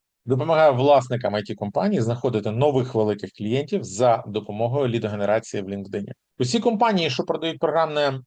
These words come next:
забезпечення, стикаються з однією проблемою. Як поводитися з великими потенційними клієнтами, які вимагають індивідуальних функцій? З одного боку,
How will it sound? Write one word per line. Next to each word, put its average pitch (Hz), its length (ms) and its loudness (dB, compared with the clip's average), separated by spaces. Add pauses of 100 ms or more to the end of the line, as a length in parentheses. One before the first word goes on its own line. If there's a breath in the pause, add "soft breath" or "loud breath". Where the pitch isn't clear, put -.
забезпечення, 151 680 -4
стикаються 180 580 0
з 131 60 -4
однією 135 400 -2
проблемою. 120 520 -2 (220)
Як 170 280 0
поводитися 127 720 -2
з 107 340 0
великими 123 720 -2
потенційними 107 640 -8
клієнтами, 127 680 -4 (360)
які 143 320 0
вимагають 139 680 0
індивідуальних 113 680 0
функцій? - 440 -16 (680)
З 113 120 -4
одного 247 420 4
боку, 135 460 0